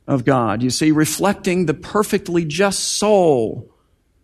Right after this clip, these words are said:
of our God. It's radiance, meaning your radiance and mine in that day.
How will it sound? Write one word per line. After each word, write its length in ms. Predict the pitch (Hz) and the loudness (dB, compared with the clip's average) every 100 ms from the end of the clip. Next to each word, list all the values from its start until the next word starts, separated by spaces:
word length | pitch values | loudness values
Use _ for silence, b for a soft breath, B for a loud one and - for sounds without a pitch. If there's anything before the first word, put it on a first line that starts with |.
| _ _ _ _ _ | _ _ _ _ _
of 140 | 147 143 | -2 2
our 120 | 135 | 2
God. 300 | 135 139 139 | 4 4 4
It's 160 | 143 160 | 2 0
radiance, 840 | 170 247 254 165 120 76 - 160 | 4 6 6 4 0 -2 -6 -2
meaning 400 | 175 170 165 160 | 0 0 0 -2
your 320 | 160 226 320 | -2 0 0
radiance 1000 | 214 185 156 139 127 85 - - - - _ _ _ _ _ _ _ _ _ | 2 2 4 2 2 -2 -6 -8 -8 -12 _ _ _ _ _ _ _ _ _
and 200 | - 131 | -2 2
mine 340 | 135 165 165 143 | 4 4 2 2
in 140 | 131 | 2
that 240 | 143 135 135 | 2 0 0
day. 460 | 127 110 104 127 | 0 0 -4 -8